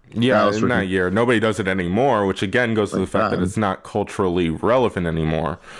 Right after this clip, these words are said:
Speaker 1: But, and I get that. I get that argument. And I'm not saying that it's one of the most iconic sci-fi movies ever. It's not. I'm just saying it's not a
Speaker 2: I
Speaker 1: bad
Speaker 2: think it
Speaker 1: movie.
Speaker 2: is. I think it's one of the most iconic sci-, sci-fi movies of all time. I mean, it, it just because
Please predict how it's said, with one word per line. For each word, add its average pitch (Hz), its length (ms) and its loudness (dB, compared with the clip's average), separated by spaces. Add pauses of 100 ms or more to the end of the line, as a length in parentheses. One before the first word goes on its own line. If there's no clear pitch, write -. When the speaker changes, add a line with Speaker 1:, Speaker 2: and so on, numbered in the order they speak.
(280)
Speaker 1:
But, 92 540 0
and 98 100 0
I 95 80 0
get 175 380 0
that. 90 180 0
I 104 120 2
get 139 260 -2
that 135 120 2
argument. 110 440 0
And 90 80 0
I'm 101 120 0
not 123 220 0
saying 135 360 -2
that 104 100 0
it's 101 140 -2
one 117 80 2
of 104 40 0
the 104 80 0
most 104 180 0
iconic 107 500 -2
sci-fi 104 520 -2
movies 101 380 0
ever. 98 400 0
It's 95 180 -6
not. 143 500 -2 (360)
I'm 196 180 0
just 165 200 -2
saying 120 280 0
it's - 160 -4
not 180 220 2
a 98 180 -4
Speaker 2:
I 160 100 2
Speaker 1:
bad - 200 2
Speaker 2:
think 85 100 -4
it 95 60 0
Speaker 1:
movie. 92 200 2
Speaker 2:
is. - 280 -8 (380)
I 147 100 2
think 180 160 2
it's 110 80 -2
one 113 80 2
of 107 80 2
the 104 60 2
most 101 180 0
iconic 98 380 0
sci-, 95 420 -2 (160)
sci-fi 92 340 -2
movies 92 320 2
of 87 100 2
all 87 120 0
time. 92 180 0
I 110 40 0
mean, 101 160 2
it, - 180 0
it 110 80 4
just 131 220 0
because 156 560 2